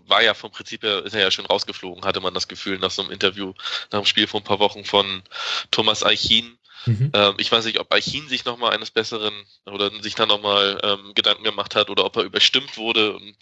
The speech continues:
Speaker 1: wie diese Entscheidung überhaupt gefällt wird bei Werder, ähm, welchen Einfluss da auch der Aufsichtsrat um Marco Bode hat.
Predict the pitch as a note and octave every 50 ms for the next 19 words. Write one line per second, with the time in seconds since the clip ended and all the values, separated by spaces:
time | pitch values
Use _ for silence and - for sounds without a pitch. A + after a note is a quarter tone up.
0 | - G2+ G#2+ A2 A2 A2+ A2+ A#2+ B2 A#2 A2+ G#2 - - A2+ A2 A2+ G#2 F#2+ G#2
1 | A2+ - - - - - - - A2 A2 G#2+ - G2 G2+ G2+ G#2+ _ - G#2 G2
2 | F#2+ F#2+ G2 F#2+ G2+ G#2 G#2 G2+ G#2 _ - - - - - - - - _ -
3 | G#2+ G#2 G#2 G#2 G2+ G2 G#2+ A2 G#2+ - - A2 G2+ G2+ F#2 - G#2 G#2+ G#2+ -
4 | - A2+ - - A2 - G#2+ A2 - G#2+ F2+ F2 G2 - - A2+ G#2 - - G#2+
5 | G2+ G#2 - - G2+ G2+ G2+ G2+ G2+ - A2 G#2+ G2+ G#2 G#2+ G#2+ G#2 G2+ G#2 G2+
6 | - -